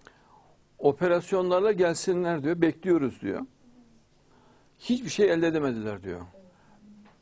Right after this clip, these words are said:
Şimdi neden doğru bu? Fiilen Güneydoğu'da bunu görüyoruz. Hiçbir parti ne Mardin'de, ne Siirt'te,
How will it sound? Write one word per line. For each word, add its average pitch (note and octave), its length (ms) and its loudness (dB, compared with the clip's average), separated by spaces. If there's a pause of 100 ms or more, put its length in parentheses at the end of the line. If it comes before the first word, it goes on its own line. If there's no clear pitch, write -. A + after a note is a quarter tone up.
Şimdi D#3 340 -2
neden F#3+ 420 0 (160)
doğru C#3+ 340 4
bu? G3 220 -2 (1000)
Fiilen E3 420 2
Güneydoğu'da E3 500 2
bunu D#3+ 160 -2
görüyoruz. F#2+ 460 -6 (1200)
Hiçbir G3 400 -6
parti D3 640 -2 (1300)
ne D#3+ 140 0
Mardin'de, C3+ 640 0 (100)
ne D3+ 100 -2
Siirt'te, A#2+ 760 -4